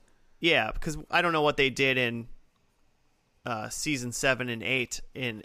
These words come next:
in S G one, but I assume that means that the humans, uh, became, you know, they, they put their flag underwater in the.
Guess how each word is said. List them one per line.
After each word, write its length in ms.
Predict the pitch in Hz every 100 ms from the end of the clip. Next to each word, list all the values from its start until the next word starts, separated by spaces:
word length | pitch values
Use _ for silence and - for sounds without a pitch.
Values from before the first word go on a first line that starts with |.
| -
in 220 | 117 113
S 180 | 120 -
G 200 | 135 120
one, 400 | 117 127 160 160
but 100 | 135
I 120 | 123
assume 300 | 123 - 127 120
that 160 | 117
means 320 | 120 120 117
that 200 | 113 110
the 60 | -
humans, 800 | - 135 131 123 117 117 117 - _ _ _ _ _ _ -
uh, 340 | - 110 110 113
became, 760 | 127 120 123 113 110 110 113 - - _ _ -
you 120 | 110
know, 160 | 98
they, 240 | 78 92 127 -
they 300 | 107 107 76 _ -
put 160 | 143 -
their 100 | 117
flag 580 | - 127 117 117 113 - - 135
underwater 680 | 127 120 117 117 117 113 - - - _ _ _ -
in 200 | 120 117
the. 240 | 113 113